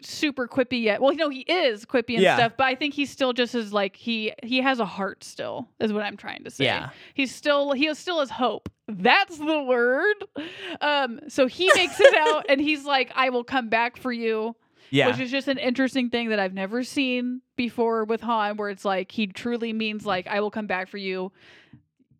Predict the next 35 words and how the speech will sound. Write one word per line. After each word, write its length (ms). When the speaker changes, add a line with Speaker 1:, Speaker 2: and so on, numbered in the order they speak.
Speaker 1:
Like, 180
you 60
were 100
the 80
love 160
of 40
my 120
life." 480
It's 160
just 140
'cause 180
when 120
we 80
were 80
introduced 460
to 60
him 200
in 120
the, 260
the 120
originals, 500
it's 140
very 240
much 240
like, 320
nothing 340
matters. 500
Speaker 2:
Yeah. 260
Speaker 1:
How 60
am 100
I 100
gonna 140
get 200
paid? 480
Speaker 2:
Well, 180